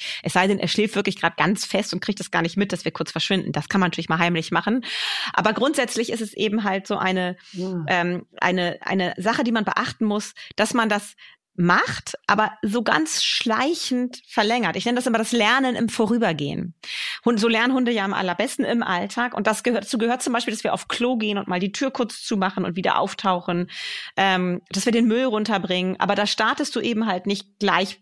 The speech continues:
Speaker 1: sofort mit, sondern du sch-, fängst damit langsam an. Am Anfang darf der Hund vielleicht sogar mit auf Klo kommen. Und dann irgendwann fängst du an zu sagen, "Bis gleich", und machst kurz die Tür zu und öffnest sie gleich wieder und, ähm, freust dich, dass er da ruhig geblieben ist.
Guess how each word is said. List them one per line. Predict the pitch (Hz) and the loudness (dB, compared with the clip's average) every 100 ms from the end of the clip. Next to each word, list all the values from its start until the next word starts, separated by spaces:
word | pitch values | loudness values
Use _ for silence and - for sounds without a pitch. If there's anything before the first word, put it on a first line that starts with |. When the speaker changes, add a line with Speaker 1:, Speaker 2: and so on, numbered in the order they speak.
| - | -8
Speaker 1:
sofort | 190 196 - 220 240 | -2 -2 2 0 0
mit, | 254 - - | -2 -4 -2
sondern | 226 220 | -2 -2
du | 220 | -4
sch-, | - - _ - 202 | -6 -10 _ -20 -8
fängst | 240 240 233 | -2 0 2
damit | 214 208 | 0 2
langsam | 190 190 220 233 208 - | 2 4 2 0 0 0
an. | 156 | 2
Am | - | 2
Anfang | 208 226 220 - - - | 2 2 0 -6 -4 2
darf | 214 285 | 4 4
der | 262 | 2
Hund | 226 | 0
vielleicht | - 202 | 0 -2
sogar | 190 190 | 0 0
mit | 185 - | 0 -2
auf | 170 - | -4 -2
Klo | 208 214 | 0 0
kommen. | - 320 392 _ - - - - 262 233 | -2 -6 -6 _ -18 -14 -12 -12 -12 -4
Und | - 220 | 0 4
dann | 247 285 | 4 4
irgendwann | 302 262 240 233 | 2 2 0 0
fängst | 233 - | -2 -2
du | - | 0
an | 208 | 0
zu | 196 | 0
sagen, | 190 180 180 175 | 2 2 2 -2
"Bis | - 453 - | -4 -4 0
gleich", | 285 262 254 262 | 2 2 0 -2
und | 208 | -2
machst | 214 - | -2 -2
kurz | 311 302 | -4 -2
die | 320 | -4
Tür | - 285 269 | -2 -2 -2
zu | - 277 320 - | -2 -2 -2 -4
und | 233 | 0
öffnest | 254 247 269 - | 0 2 -2 -2
sie | 240 | -4
gleich | 220 220 247 - | 0 2 2 -2
wieder | 220 220 240 - | 0 0 -2 0
und, | 214 202 | -2 0
ähm, | - 202 202 | 0 0 0
freust | 196 220 269 - | 0 0 0 -2
dich, | 240 | -2
dass | 208 | 0
er | 202 | 0
da | 196 | 0
ruhig | - 233 269 269 | 0 0 -2 0
geblieben | 247 208 214 202 | -2 0 0 0
ist. | 190 202 | -2 -4